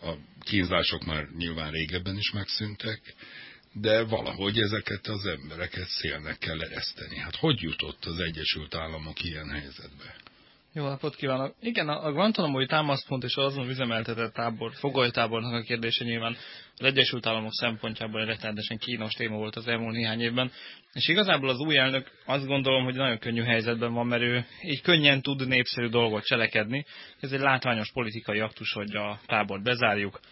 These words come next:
Speaker 2: elengedjük a foglyokat, és az Egyesült Államok ezzel ugye a nagy paradigmaváltás közepette, ami az új elnök megjelenése jelent, de az emberi jogok területén is vissza akar térni, legalábbis látványosan az emberi jogok követésének mintájára.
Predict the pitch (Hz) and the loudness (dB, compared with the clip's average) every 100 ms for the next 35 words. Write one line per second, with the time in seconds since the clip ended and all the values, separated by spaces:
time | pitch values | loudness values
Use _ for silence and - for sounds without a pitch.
0 | - - 127 127 110 104 101 101 - 131 | -20 -2 6 6 6 2 0 -6 -2 2
1 | 120 110 110 107 104 - _ 143 135 135 | 2 0 0 2 2 0 _ 6 6 8
2 | 120 120 110 120 113 110 120 117 110 120 | 4 4 4 4 2 0 0 2 4 2
3 | 127 - - _ - 120 117 147 143 127 | 0 -16 -20 _ -6 -2 2 6 6 8
4 | 139 120 113 110 113 117 113 107 - 110 | 6 6 4 0 4 4 4 0 0 -2
5 | 104 107 - 117 107 104 117 107 104 104 | 0 0 -2 -2 -2 -2 -2 0 0 -4
6 | - - - 131 120 113 110 107 156 156 | -6 -20 4 4 6 4 4 2 4 4
7 | 135 - - - 123 127 135 117 113 107 | 2 -2 -18 0 2 4 4 2 2 0
8 | - 110 104 101 104 104 127 123 - 113 | 0 -2 0 -4 -6 -2 0 0 0 0
9 | 113 107 98 123 113 113 127 - - 117 | 0 -4 0 4 4 4 -2 -2 -4 -4
10 | 117 107 101 - 123 120 117 104 107 110 | -2 -4 -4 0 0 0 -2 -4 -4 -4
11 | 104 113 110 110 107 104 117 104 113 107 | -4 -2 -2 -2 -2 0 -2 0 0 0
12 | 110 104 110 160 165 151 131 135 | 0 0 0 -2 2 4 4 2